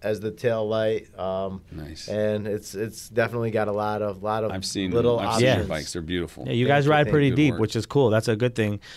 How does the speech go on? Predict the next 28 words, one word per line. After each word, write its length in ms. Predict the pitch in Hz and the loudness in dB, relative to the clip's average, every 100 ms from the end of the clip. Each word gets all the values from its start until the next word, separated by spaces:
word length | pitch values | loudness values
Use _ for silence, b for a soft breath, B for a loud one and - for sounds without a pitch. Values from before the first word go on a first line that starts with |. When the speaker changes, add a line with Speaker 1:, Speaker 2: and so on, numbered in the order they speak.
| B B - | B B -2
Speaker 3:
And 320 | 117 120 113 | 0 0 2
you 160 | 123 | 2
said 300 | 120 139 135 | 4 2 2
you, 220 | 120 127 120 | 2 2 4
uh, 440 | 113 113 113 113 104 | 4 4 2 0 -2
now 260 | 113 113 120 | 0 4 4
have 120 | 117 | 2
fiance. 600 | 120 123 120 - 139 117 | 0 0 0 0 0 2
Congratulations 880 | 117 110 117 123 131 123 123 139 139 | 0 4 4 6 6 4 4 2 4
on 200 | 135 120 | 4 4
that. 220 | 113 127 | 6 4
You 40 | 120 | 4
wanna 60 | 117 | 2
Speaker 2:
Congrats. 60 | 113 | 2
Speaker 3:
give 120 | 123 | 2
her 100 | 127 | 4
a 80 | 127 | 4
shout 300 | 120 135 143 | 4 4 4
out? 220 | 156 - - - | 4 0 -8 -8
Speaker 1:
Thank 280 | 113 104 117 | -6 -4 -4
you. 100 | 107 | -2
Hi, 180 | 110 | -2
Natalie. 640 | 117 123 120 113 117 113 131 - - | -2 0 2 2 0 0 -4 -14 -10
Speaker 3:
Awesome. 560 | 107 107 104 120 143 113 | -2 0 2 2 2 -2
Speaker 2:
<laughs> 40 | - | -4
Speaker 3:
Awesome 400 | 107 110 123 120 | 0 2 2 4
wedding 280 | 123 127 120 | 4 4 2
soon? 460 | 147 156 180 170 | 2 4 2 0